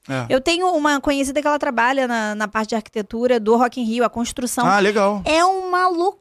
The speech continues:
Speaker 2: loucura, é uma loucura, cara. O que eles le-, eles levantam ali uma cidade, depois derrubam uma cidade.
Speaker 1: É verdade, é
Speaker 2: É um
Speaker 1: verdade.
Speaker 2: super evento.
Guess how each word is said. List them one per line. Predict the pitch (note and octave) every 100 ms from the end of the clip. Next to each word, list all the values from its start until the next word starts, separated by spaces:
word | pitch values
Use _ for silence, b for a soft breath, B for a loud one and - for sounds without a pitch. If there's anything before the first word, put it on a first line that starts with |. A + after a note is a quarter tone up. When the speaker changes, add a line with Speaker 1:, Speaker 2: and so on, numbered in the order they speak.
| _
Speaker 2:
loucura, | - C#4 D4+ D4 F3+ F3+ -
é | B3
uma | C4+ C#4
loucura, | C#4 D#4+ - B3+ A#3+
cara. | F#3 - F3+
O |
que | F3
eles | G#3+ A3+
le-, | B3
eles | - G#3 A3
levantam | B3+ C4+ G3 G3+ A3+ A3
ali | G3 G#3
uma | A3
cidade, | - G3+ G#3 A3
depois | G3+ G#3+ G#3+
derrubam | A#3+ A3+ G#3 A3 G#3+
uma | G#3
cidade. | G#3+ - G3+ F#3 F3
Speaker 1:
É |
verdade, | C3 C#3+ C3+ C3 A#2 C#3 _
é | C3
Speaker 2:
É |
um |
Speaker 1:
verdade. | D3 F#3 C#4
Speaker 2:
super | A#3+
evento. | F#3 F#3 F3+ _